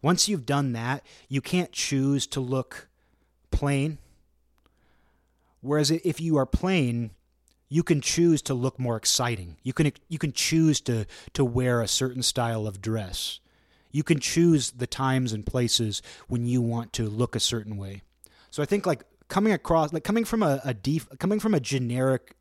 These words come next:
default place, I, I've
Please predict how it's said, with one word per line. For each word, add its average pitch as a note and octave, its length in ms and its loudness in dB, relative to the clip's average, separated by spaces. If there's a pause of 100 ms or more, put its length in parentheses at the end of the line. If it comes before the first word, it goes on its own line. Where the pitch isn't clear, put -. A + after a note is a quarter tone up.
(140)
default B2+ 560 -2
place, - 580 -4 (1800)
I, D#3+ 260 2
I've E3+ 220 4